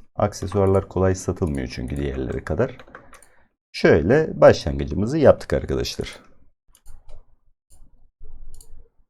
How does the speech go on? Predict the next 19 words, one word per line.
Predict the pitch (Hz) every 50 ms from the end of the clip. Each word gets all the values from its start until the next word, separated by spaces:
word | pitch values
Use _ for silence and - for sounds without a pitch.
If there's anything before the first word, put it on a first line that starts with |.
| _ _ _ _ _ _ -
Evet, | 117 107 95 -
siftahımızı | - - - 143 120 - - 139 135 135 139 131 120 131
yapmışız | 131 127 123 - 139 - 113 95 82
arkadaşlar. | 80 71 - - 80 78 78 - - - 113 - - - - - - - - - _ _ -
İki | - 113 - 123 -
tane | - 107 107 110
armor | 107 107 113 113 113 113 107 92 78
gitmiş. | 78 80 - - - - - -
Dokuz | 95 90 - - 113 107 107
degree | 117 113 104 107 110 113 113 117 113 113 -
aksesuarlar. | - 95 101 98 - - 98 - - 98 85 76 71 76 87 104 113 - - - - - - -
Incomplete | 101 110 104 101 - - 98 - - 71 73 71 - -
aksesuarlar | 80 76 - - 78 - 78 76 69 67 65 65 65
da | 67
gitmiş. | 69 69 - - 117 139 139 - - - - -
İki | - 147 - - 95
nokta | 76 - - - - -
altı | 120 113 107 104 101 - 98
M | 78 64 -